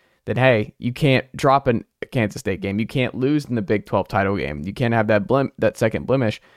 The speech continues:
and still expect to make the C F P. So I think it's a gigantic game for the Horns in this one. And I think Oklahoma, it's still year two. They're kind of ahead of schedule. They're definitely better than they were a year ago, but they're fifty-third in pass defense. So I think my,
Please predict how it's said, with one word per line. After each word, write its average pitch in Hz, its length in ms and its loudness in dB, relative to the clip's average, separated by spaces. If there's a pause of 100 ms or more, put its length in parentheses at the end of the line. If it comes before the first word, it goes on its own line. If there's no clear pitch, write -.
(180)
and - 120 -12
still 95 160 -2
expect - 400 -4
to 110 80 -4
make 95 140 -6
the - 60 -16
C 117 140 -2
F 104 100 -4
P. 120 160 -2
So 104 160 -2
I 107 60 2
think 127 180 -2
it's - 180 -8 (100)
a 113 40 -2
gigantic 107 600 -2
game 101 340 -2 (400)
for - 100 -2
the 107 100 0
Horns 113 640 0 (960)
in 143 140 4
this 117 200 2
one. 110 200 2
And 110 100 0
I 117 60 0
think 156 360 -4
Oklahoma, 120 380 0
it's - 100 -12
still 117 200 0
year 110 180 0
two. 107 340 0 (120)
They're 98 120 -4
kind 110 160 -2
of 107 60 0
ahead 110 140 2
of 107 80 0
schedule. 101 340 -2
They're 104 100 0
definitely 113 240 0
better 110 200 4
than 110 80 2
they 107 100 2
were 107 320 4 (380)
a - 80 -2
year 110 300 4
ago, 160 280 6
but 139 360 4 (200)
they're 139 100 -2
fifty-third 175 440 2
in 165 60 0
pass 160 220 2
defense. 95 360 -6
So 113 100 2
I 104 80 4
think 131 500 -2 (360)
my, 117 240 2